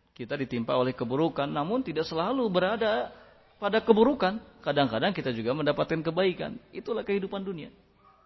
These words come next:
Hanya waktu, hanya hari yang Allah putar. Yulijul laila fin nahar, wa yulijun nahar fil lail.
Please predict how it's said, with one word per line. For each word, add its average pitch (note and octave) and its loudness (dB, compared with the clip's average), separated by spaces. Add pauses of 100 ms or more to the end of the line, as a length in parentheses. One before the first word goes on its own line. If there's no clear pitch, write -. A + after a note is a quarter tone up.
(1200)
Hanya G#3 -2
waktu, A3 8
hanya G#3 8
hari G3 10
yang F#3 6
Allah G3 10
putar. - 2 (880)
Yulijul F#3+ 4
laila E3 4
fin D3 -4
nahar, G3 0
wa G3+ 2
yulijun A#3 8
nahar A3 10
fil A#3+ 2
lail. A3+ 2